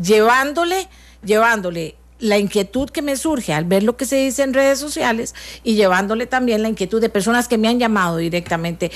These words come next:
a decirme, "Dígale a Luis Guillermo", así, ¿verdad? Porque aquí en Costa Rica somos bien igualaditos, "Dígale a Luis Guillermo". Y para mí Luis Guillermo ahora es el señor presidente de Costa Rica. Y la verdad no hablo con él, <laughs> sino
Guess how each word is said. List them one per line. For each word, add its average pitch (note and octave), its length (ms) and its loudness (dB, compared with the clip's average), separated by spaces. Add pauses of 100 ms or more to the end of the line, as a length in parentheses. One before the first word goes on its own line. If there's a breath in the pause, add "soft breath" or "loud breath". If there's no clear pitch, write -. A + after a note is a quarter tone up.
(160 loud breath)
a G#3 60 -2
decirme, G3+ 320 2
"Dígale A#3+ 340 2
a B3+ 80 4
Luis F#3 220 0
Guillermo", E3+ 520 0
así, F#3+ 220 -4
¿verdad? F3+ 160 -6
Porque E3 200 -10
aquí C#3 120 -8
en D#3 80 -8
Costa G3+ 220 -4
Rica G#3+ 240 -4
somos E3 240 -6
bien E3+ 180 -2
igualaditos, F#3+ 720 0 (240 loud breath)
"Dígale C#4 460 4
a C#4+ 60 2
Luis G#3 200 -2
Guillermo". F3+ 520 -2 (260 loud breath)
Y G#3+ 100 -4
para F#3 220 0
mí G3 120 0
Luis C4+ 200 0
Guillermo C4 320 0
ahora B3+ 160 2
es B3+ 80 -2
el B3 140 0
señor G#3+ 420 2
presidente G3+ 580 0
de A3 180 0
Costa D#3 300 -4
Rica. G3+ 380 -2 (400 loud breath)
Y B3 80 4
la G#3 140 6
verdad G3 280 2
no G#3 140 0
hablo F#3+ 240 -2
con E3+ 180 -8
él, C4 220 -4
<laughs> - 400 -8
sino A3 500 -2